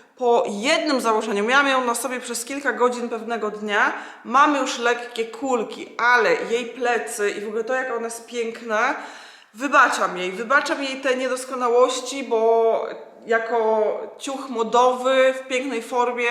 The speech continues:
mamy tutaj dziesięć na dziesięć, ale jeżeli chodzi o jakość i zgodność tego, co dostajemy z opisem, no to mamy takie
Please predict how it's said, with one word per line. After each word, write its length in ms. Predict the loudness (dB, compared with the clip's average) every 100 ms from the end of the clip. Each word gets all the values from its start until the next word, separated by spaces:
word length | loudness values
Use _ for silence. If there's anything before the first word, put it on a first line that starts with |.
| 0 -4 -10 -10
mamy 240 | -2 0 0
tutaj 260 | -2 -4
dziesięć 360 | -4 -6 -8 -8
na 120 | -10
dziesięć, 540 | -8 -6 -4 -4 -4 -10 -20 -20 -20 -20 _ _
ale 320 | 0 2 4 2
jeżeli 220 | 0 -4
chodzi 300 | -4 -4 -4
o 120 | -4
jakość 640 | 0 2 2 0 -6 -8 -10
i 60 |
zgodność 880 | -2 4 4 4 2 0 0 -4 -10 -16 -20 -20 _
tego, 300 | -2 2 2
co 140 | 2 -2
dostajemy 600 | -2 -2 2 2 0 -2
z 160 | -4
opisem, 580 | -6 -6 -6 0 0 0 -4 -12 -8
no 180 | 0 2
to 140 | 2
mamy 280 | 4 4 4
takie 260 | 0 -4